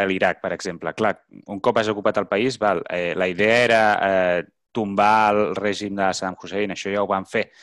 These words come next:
Però més enllà d'això, sembla que no hi havia gaires, gaire més idea, no?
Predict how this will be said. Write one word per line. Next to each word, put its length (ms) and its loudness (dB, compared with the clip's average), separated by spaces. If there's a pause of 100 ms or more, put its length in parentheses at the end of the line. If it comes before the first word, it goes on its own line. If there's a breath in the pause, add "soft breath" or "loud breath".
(240 loud breath)
Però 340 0
més 200 0
enllà 320 4
d'això, 460 2 (180 loud breath)
sembla 400 2
que 220 2
no 180 -4
hi 100 0
havia 460 2
gaires, 720 0 (720 soft breath)
gaire 520 -2
més 220 -6
idea, 360 2
no? 240 -10